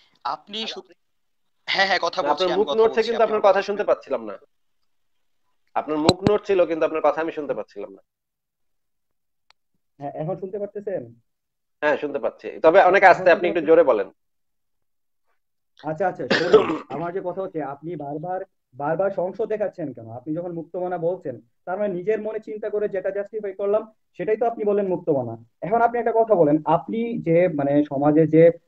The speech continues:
Speaker 3: সমস্যাগুলো ছড়াচ্ছেন, মনে করেন যে আমাদের দেশে তো মনে করেন যে প্রচুর পরিমাণ আস্তিক। মনে করেন যে আপনি সাপোজ ধরেন একটা মেডিকেল, আপনি পুরা মেডিকেল সেক্টর বলেন, বুয়েট বলেন, ঢাকা ভার্সিটি বলেন, আপনি যদি, আহ, সেখানে যদি নাইনটি ফাইভ পার্সেন্ট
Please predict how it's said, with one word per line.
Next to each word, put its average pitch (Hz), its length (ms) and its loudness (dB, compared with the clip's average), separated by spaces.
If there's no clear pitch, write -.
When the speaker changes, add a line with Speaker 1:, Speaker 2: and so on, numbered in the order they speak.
Speaker 3:
সমস্যাগুলো 165 420 6
ছড়াচ্ছেন, 156 520 4
মনে 147 200 2
করেন 165 200 4
যে 170 80 6
আমাদের 151 340 2
দেশে 170 240 -2
তো 170 80 -2
মনে 175 180 2
করেন 170 180 2
যে 175 80 -2
প্রচুর 254 680 2
পরিমাণ 196 280 8
আস্তিক। 156 680 0
মনে 269 120 -2
করেন 233 200 6
যে 214 200 8
আপনি 165 220 0
সাপোজ 196 360 4
ধরেন 175 120 6
একটা 165 180 2
মেডিকেল, 165 380 4
আপনি 156 240 2
পুরা 170 220 2
মেডিকেল 160 300 2
সেক্টর 156 300 -2
বলেন, 147 260 0
বুয়েট 151 300 2
বলেন, 147 300 2
ঢাকা 185 180 2
ভার্সিটি 190 360 2
বলেন, 151 320 4
আপনি 143 280 -6
যদি, 190 380 -2
আহ, 160 360 8
সেখানে 175 240 -2
যদি 196 100 -2
নাইনটি 170 260 0
ফাইভ 160 220 2
পার্সেন্ট 220 400 2